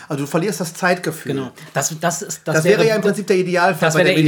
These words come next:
Speaker 1: Meditation.
Speaker 2: Idealfall,
Speaker 1: Weil du
Speaker 2: absolut.
Speaker 1: dann in dem Moment rumsitzt und
Speaker 2: Ja.
Speaker 1: dir nicht die Knie kaputt
Speaker 2: Wobei,
Speaker 1: machst.
Speaker 2: <laughs> ja, genau. Wobei, wobei, wenn du, wenn du jetzt, sagen wir mal, so, so, ähm,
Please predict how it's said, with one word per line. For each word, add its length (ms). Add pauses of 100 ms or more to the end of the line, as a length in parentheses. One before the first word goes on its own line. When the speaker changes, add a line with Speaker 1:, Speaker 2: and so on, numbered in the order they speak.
Speaker 1:
Meditation. 300
Speaker 2:
Idealfall, 160
Speaker 1:
Weil 120
du 60
Speaker 2:
absolut. 300
Speaker 1:
dann 100
in 100
dem 120
Moment 200
rumsitzt 380
und 80
Speaker 2:
Ja. 80
Speaker 1:
dir 60
nicht 120
die 80
Knie 280
kaputt 300
Speaker 2:
Wobei, 200
Speaker 1:
machst. 180
Speaker 2:
<laughs> 0
ja, 160
genau. 280 (280)
Wobei, 520
wobei, 340
wenn 140
du, 100
wenn 160
du 60
jetzt, 160
sagen 180
wir 60
mal, 120
so, 340
so, 100 (340)
ähm, 640